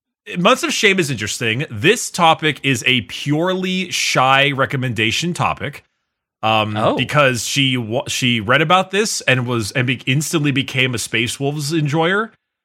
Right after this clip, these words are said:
Speaker 2: Oh,
Speaker 1: Um,
Speaker 2: wow. So it's gotta be depraved and awful and, and just, whew, it's, mm, all right.
Speaker 1: Well, parts of it are, uh, but
Speaker 2: It's
Speaker 1: also,
Speaker 2: called
Speaker 1: how
Speaker 2: the
Speaker 1: dare,
Speaker 2: Months of Shame, for God's sake.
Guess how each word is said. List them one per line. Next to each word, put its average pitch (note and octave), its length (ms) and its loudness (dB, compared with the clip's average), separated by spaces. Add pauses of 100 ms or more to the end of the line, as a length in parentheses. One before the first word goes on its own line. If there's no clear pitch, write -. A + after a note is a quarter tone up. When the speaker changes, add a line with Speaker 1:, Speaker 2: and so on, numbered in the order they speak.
(640)
Speaker 2:
Oh, C#3 340 6
Speaker 1:
Um, G#2 120 -8
Speaker 2:
wow. F#2 560 -2
So C3 300 0
it's F#3+ 140 0
gotta C3 260 2
be A2 180 -4
depraved E3 720 0
and G2 160 -10 (100)
awful D#3+ 560 4
and, G2 280 -4 (340)
and G2 600 -4
just, - 420 -8 (240)
whew, C4 180 2 (160)
it's, - 260 -6 (520)
mm, A#2+ 260 -2 (200)
all D3 140 0
right. C3+ 180 2
Speaker 1:
Well, A3 200 0 (360)
parts E4 400 2
of C#3+ 100 2
it A2+ 120 2
are, F#2 500 -4 (420)
uh, A2+ 300 2
but C3 140 -2
Speaker 2:
It's C3 40 2
Speaker 1:
also, C#3+ 180 2
Speaker 2:
called F#3 140 6
Speaker 1:
how D3 80 2
Speaker 2:
the A#2+ 40 0
Speaker 1:
dare, - 120 2
Speaker 2:
Months E3+ 220 0
of G2+ 80 -8
Shame, D#3 340 0
for F2 140 -10
God's F#2 300 -2
sake. F2+ 380 -6